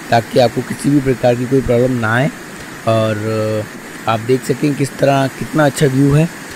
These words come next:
और यहाँ पर ये dam का पानी store है, यही पानी को इन gate के द्वारा निकाला जाता है। ये देखिए, ये कितना बड़ा डैम है और किस तरह से यहाँ पानी निकल रहा है, आप देख सकते हैं। मैंने आपको पहला व्यू दिखाया था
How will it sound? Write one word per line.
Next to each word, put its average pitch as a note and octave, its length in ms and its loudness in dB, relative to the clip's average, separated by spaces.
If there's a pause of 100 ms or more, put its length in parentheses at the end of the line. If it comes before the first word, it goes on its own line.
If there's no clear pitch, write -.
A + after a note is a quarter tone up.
(180)
और A#2+ 240 4
यहाँ B2 280 4
पर D3+ 140 2
ये C#3+ 140 4
dam B2 240 0
का A#2 100 -8
पानी B2+ 200 2
store C3 340 2
है, D#3+ 160 4
यही C3 300 4
पानी C3+ 300 2
को D3 220 0 (640)
इन D#3+ 120 4
gate C#3 320 4
के D3+ 100 4
द्वारा B2+ 300 4
निकाला A2 460 0
जाता G#2 320 0
है। G2+ 160 0 (1080)
ये A#2 60 2
देखिए, G2+ 360 -2 (540)
ये G#2+ 60 -6
कितना C3+ 300 0
बड़ा C3+ 160 4
डैम B2+ 280 0
है E3+ 120 0 (680)
और G#2+ 260 0
किस - 240 -2
तरह E3 160 4
से D#3 140 0
यहाँ C#3 300 2
पानी B2+ 180 2
निकल B2+ 240 2
रहा B2+ 120 4
है, B2+ 60 6
आप A#2+ 60 4
देख A#2 180 0
सकते - 320 -4
हैं। D#3 120 -2
मैंने A#2+ 160 -2
आपको G#2+ 240 -6
पहला A#2 220 2
व्यू A#2+ 200 2
दिखाया B2 280 2
था C#3+ 160 0